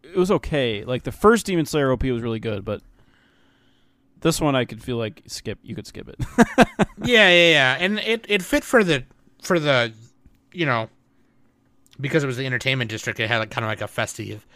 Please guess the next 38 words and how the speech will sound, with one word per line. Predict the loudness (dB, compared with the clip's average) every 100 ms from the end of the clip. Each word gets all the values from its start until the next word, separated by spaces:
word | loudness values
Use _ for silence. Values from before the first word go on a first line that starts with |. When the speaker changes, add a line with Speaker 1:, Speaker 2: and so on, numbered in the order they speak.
| _ _ _ _
Speaker 2:
a | -12
festive, | -2 -2 -2 -6
serious | -4 -4 -2 -2 -2
vibe | -2 -2
to | -4 -8
it. | -6
But, | -8
like, | -6 -8 -10 -20 _ _ _ _ _ _ _
yeah, | 2 2
I | 2 0 0
mean, | 0 -2 0
the, | 0 0 -6
the, | -4 -2
and | -2 -2 -4
E | -4 -4
D | -2
was | -4 -6 -10
way | -8 -10
cool. | -10 -14 -14 -20 _ _ -14
Um, | -14 -14 -20 _ _ _ _ _ _ _
but | -4
yeah. | -4 -4 _ _ _ _ _ -6
Speaker 1:
Oh | 0
yeah, | 2
you | 2
got | 0
Speaker 2:
What | 0
Speaker 1:
the |
Speaker 2:
about, | 0
Speaker 1:
ribbons | 2 2 0 -2
Speaker 2:
uh, | -14 _ _
Speaker 1:
spurling | -14 -10 -10 -4 0 0 0
everywhere. | -2 -4 -6 -6 -8 -10 _ _ _ _ _
Speaker 2:
Spurling. | -12 -10 -6 4 6 6 0 -4
Speaker 1:
Spurling. | -6 -4 -2 -2
Speaker 2:
Spurling. | -2 6 8 12 10 8 0 -12 _ _ _
Speaker 1:
<laughs> | -20 _ _ _ 4
Unfurling. | 4 4 2 2 2 -2